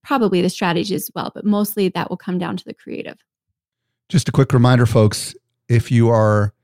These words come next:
Speaker 2: interested in the world of Web three, grab your all-access ticket to the Crypto Business Conference at social media examiner dot com slash C B C two thousand twenty-two. Tara,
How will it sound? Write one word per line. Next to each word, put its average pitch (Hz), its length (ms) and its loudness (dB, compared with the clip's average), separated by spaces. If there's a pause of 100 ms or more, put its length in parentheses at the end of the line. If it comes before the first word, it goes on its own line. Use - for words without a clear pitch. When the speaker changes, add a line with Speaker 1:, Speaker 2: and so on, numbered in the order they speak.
(240)
Speaker 2:
interested 127 480 0
in 101 80 2
the 101 80 2
world 104 160 2
of 92 80 -2
Web 95 200 2
three, 101 320 0
grab 98 360 0
your 92 260 0
all-access 95 500 -2
ticket - 280 -6
to 98 80 -4
the 92 80 0
Crypto 98 580 0 (460)
Business 113 360 4
Conference 104 560 0
at 95 140 -2
social 104 320 -2
media 104 180 2
examiner 92 440 0
dot 90 200 -4
com 87 380 -2 (300)
slash 110 480 0
C - 240 -2
B 101 100 2
C 92 460 -2 (180)
two - 160 -2
thousand 87 540 -2
twenty-two. 82 540 -2 (1080)
Tara, 156 460 6